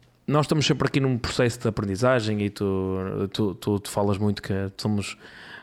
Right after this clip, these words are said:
aqui alunos, eh, constantes, e tu que estavas a dizer, "Eu não gostava muito de estudar e não tinha a questão das notas", já falaste também disso, mas o que é certo é que nós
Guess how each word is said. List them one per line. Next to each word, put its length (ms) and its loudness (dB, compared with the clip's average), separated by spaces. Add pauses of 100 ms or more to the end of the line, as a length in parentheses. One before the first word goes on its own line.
aqui 240 0
alunos, 540 4
eh, 200 0
constantes, 600 0
e 60 0
tu 180 -2
que 140 -6
estavas 500 2
a 40 4
dizer, 120 4
"Eu 80 4
não 80 4
gostava 300 4
muito 140 0
de 80 -4
estudar 540 4
e 140 6
não 140 2
tinha 300 4
a 600 2
questão 260 2
das 140 4
notas", 440 4
já 140 4
falaste 360 2
também 200 4
disso, 260 4
mas 120 2
o 60 2
que 80 2
é 100 4
certo 240 2
é 60 2
que 100 -4
nós 260 4